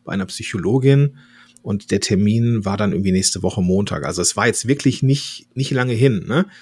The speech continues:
Und, ähm, das kann man auch alles sehr unkompliziert und ohne Schamgefühl kann man das machen und sollte man auch tun.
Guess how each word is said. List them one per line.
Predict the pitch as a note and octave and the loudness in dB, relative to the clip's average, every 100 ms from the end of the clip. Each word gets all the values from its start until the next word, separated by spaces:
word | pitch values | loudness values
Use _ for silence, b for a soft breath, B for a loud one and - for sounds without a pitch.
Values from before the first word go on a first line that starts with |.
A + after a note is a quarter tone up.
| B B B B _ - | B B B B _ 0
Und, | A2 A2+ - - | 2 2 0 0
ähm, | G#2 G2+ G2+ | 0 0 0
das | G#2 - | -2 -2
kann | B2 | 0
man | A2 | 0
auch | G#2 | 0
alles | A#2 A2+ | -2 0
sehr | A2+ | 0
unkompliziert | C#3+ D#3 D3 C3+ A#2 - A#2 B2 G#2+ | 0 2 2 0 -2 -2 2 2 2
und | F#2 | -2
ohne | F2 G#2+ G#2+ G#2 G2 - F#2 | -2 -2 0 0 0 -2 -4
Schamgefühl | - A2 A#2+ A#2 - A2 G#2 | 0 2 2 0 -2 0 0
kann | - | -2
man | G2+ | -4
das | - | -2
machen | A2+ G#2+ | -2 0
und | F#2+ | 2
sollte | G2+ G2+ | 0 0
man | F2 | -4
auch | C#2 - | -6 -14
tun. | - - | -18 -18